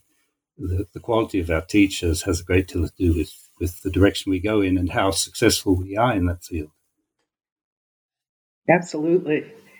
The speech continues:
Speaker 2: Well, for listeners who are not yet steeped in the Crusader world,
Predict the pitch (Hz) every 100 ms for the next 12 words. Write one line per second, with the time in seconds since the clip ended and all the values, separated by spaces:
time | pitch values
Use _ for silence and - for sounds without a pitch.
0 | _ _ _ _ 247 254 - 294 339 359
1 | 359 320 302 233 226 208 214 226 190 196
2 | 180 - - - 180 175 - 165 160 156
3 | 160 156 170 165 151 151 165 143 135 131